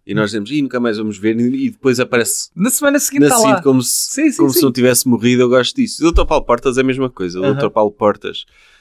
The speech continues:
Speaker 1: eh, estão os dois a fazer campanha para serem candidatos de alguma coisa, porque é na televisão que se faz.
Speaker 2: É isso.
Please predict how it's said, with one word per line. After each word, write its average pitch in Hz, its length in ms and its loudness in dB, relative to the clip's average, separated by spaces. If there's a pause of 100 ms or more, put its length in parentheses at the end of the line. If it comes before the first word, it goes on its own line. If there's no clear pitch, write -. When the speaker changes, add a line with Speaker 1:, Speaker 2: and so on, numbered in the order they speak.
(140)
Speaker 1:
eh, 107 360 2
estão 117 200 -2
os 110 120 0
dois 110 220 0
a 131 60 -2
fazer 107 240 -2
campanha 107 580 -2
para 101 80 -12
serem 101 240 -2
candidatos 98 480 -2
de 113 60 -2
alguma 95 280 -2
coisa, 101 360 -8 (320)
porque - 140 -2
é 170 40 2
na 175 100 2
televisão 165 580 2
que - 100 -14
se - 100 -6
faz. 113 420 0
Speaker 2:
É 247 100 0
isso. 180 360 -2